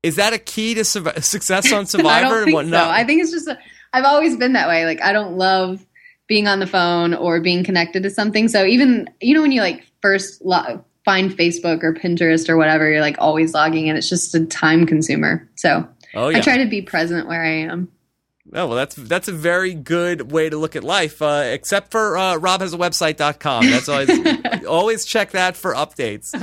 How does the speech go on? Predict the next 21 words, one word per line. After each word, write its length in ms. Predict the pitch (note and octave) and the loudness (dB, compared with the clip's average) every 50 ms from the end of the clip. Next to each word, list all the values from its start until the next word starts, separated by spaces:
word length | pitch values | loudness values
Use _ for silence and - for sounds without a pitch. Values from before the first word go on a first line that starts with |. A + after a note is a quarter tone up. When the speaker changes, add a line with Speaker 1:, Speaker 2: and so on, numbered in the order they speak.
| - - - _ - | -10 -12 -18 _ -6
Speaker 1:
Um, 300 | - D#3+ D#3+ D#3+ D#3 - - - - - D#3 C#3+ C#3+ | -2 0 0 0 -2 -4 -10 -14 -12 -10 -8 -8 -4
so 340 | - G#3+ G3 F#3+ F3 D3+ - _ _ _ - | -2 0 0 0 -2 -6 -10 _ _ _ -18
y-, 180 | - C#3 D#3+ E3+ | -16 -12 -10 -10
will 320 | E3 D3+ D#3 A3+ C4 C#4 C#4 | -6 -2 -2 0 0 0 0
you 260 | A#3+ C4 C4+ B3+ - | -2 -2 -2 -2 -2
ever 460 | - G3+ A#3+ C4 A#3+ B3+ A#3 G#3 G3+ | 0 0 0 0 0 -2 -4 -4 -6
join 400 | E3 - G#3 G#3+ A3 A3 G#3+ G#3 | -6 -4 -2 -2 0 -2 -4 -6
Twitter, 440 | - - A#3+ C4+ C#4+ A3 C#3+ A#2 A#2 | -6 -4 -2 -2 0 -2 -2 -4 -6
Kim? 460 | A2+ - D#3 C3+ A#2+ A#2+ C#3 C#3+ C#3+ - _ _ - | -8 -4 -4 -2 -2 -4 -6 -8 -14 -18 _ _ -4
Speaker 2:
I'm 140 | A#3 C#4 | 0 2
not 260 | E4+ G#4+ C5+ C5 B3 - | 2 2 2 0 -2 -6
planning 480 | C#4 C4 D4 G4 G4+ C#4+ G#3 G3+ G3 F3 | -4 -2 -2 0 0 0 -2 -2 -4 -4
to. 380 | F#3 F3 E3+ E3 E3+ E3+ F3 - _ _ _ _ _ | -4 -2 -2 -2 -4 -6 -10 -12 _ _ _ _ _
Speaker 1:
This 160 | - G#3+ - - | -12 -10 -8 -8
seems 280 | C#4 A#3 D4 D#4 C#4+ | -6 -6 -6 -6 -6
like 120 | D#4 D4+ D4 | -6 -6 -6
a 40 | C4+ | -6
missed 240 | C4+ D4 - - | -6 -6 -6 -4
opportunity. 580 | C#4+ C4+ C4 C#4 C4 - C#4+ D#4 D4+ C4 D#3 D#3+ | -4 -4 -4 -6 -8 -6 -6 -6 -4 -4 -2 2
Speaker 2:
Is 160 | B3+ D4 D#4 | 2 2 4
it? 380 | G#4+ B4+ C#5+ C#5+ C5+ C#5+ - | 4 4 4 4 2 0 -6